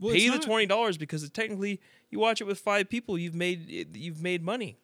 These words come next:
Speaker 1: That twenty bucks is supporting artists. Like, at the end of the day, it's not like Mickey Mouse is sitting on a, on a chair like
Speaker 2: Mm-hmm.
Speaker 1: a fucking James Bond villain, like, "Yes, I'll take all of your money." I mean, it, it is kind of like that,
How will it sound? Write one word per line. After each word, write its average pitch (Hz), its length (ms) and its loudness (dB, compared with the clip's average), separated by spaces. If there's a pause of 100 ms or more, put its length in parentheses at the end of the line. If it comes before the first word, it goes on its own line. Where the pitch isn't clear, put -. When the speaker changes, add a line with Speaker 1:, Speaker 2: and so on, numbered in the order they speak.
Speaker 1:
That 196 160 0
twenty 247 240 -2
bucks 190 300 0
is 160 80 -2
supporting 147 420 -4
artists. 143 400 -4
Like, 131 180 -6
at 147 80 -4
the 180 120 0
end 220 80 2
of 196 40 0
the 165 60 -4
day, 175 220 2
it's 147 120 -2
not 190 140 -4
like 160 180 -2
Mickey 160 240 -2
Mouse 143 320 -4
is 131 120 -4
sitting 139 260 -4
on 135 180 -6
a, 131 40 -8
on 139 120 -10
a 131 80 -6
chair 139 320 -6
like 131 120 -2
Speaker 2:
Mm-hmm. 156 260 4
Speaker 1:
a - 20 0
fucking 135 200 -4
James 131 260 -4
Bond 135 240 -6
villain, 127 240 -4
like, 123 180 -8
"Yes, 139 240 -4
I'll 139 80 -8
take 139 220 -6
all 151 220 -2
of 131 80 -6
your 135 80 -6
money." 135 260 -8
I 147 60 -4
mean, 180 180 4
it, 185 180 4
it 180 100 2
is 185 220 2
kind 208 200 -2
of 208 80 -4
like 208 220 -6
that, 220 220 -10